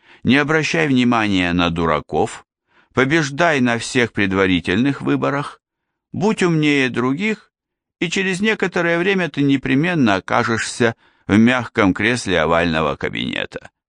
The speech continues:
Один. А у твоих ног будет весь мир. Тедди сидел с Йорком перед огромным экраном телевизора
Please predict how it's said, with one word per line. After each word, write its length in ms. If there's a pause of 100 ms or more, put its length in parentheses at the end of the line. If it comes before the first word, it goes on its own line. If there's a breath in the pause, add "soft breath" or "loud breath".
(500)
Один. 680 (680)
А 160
у 60
твоих 480
ног 360
будет 520 (220)
весь 440
мир. 360 (1500 soft breath)
Тедди 380
сидел 560
с 180
Йорком 580
перед 340
огромным 580
экраном 480
телевизора 800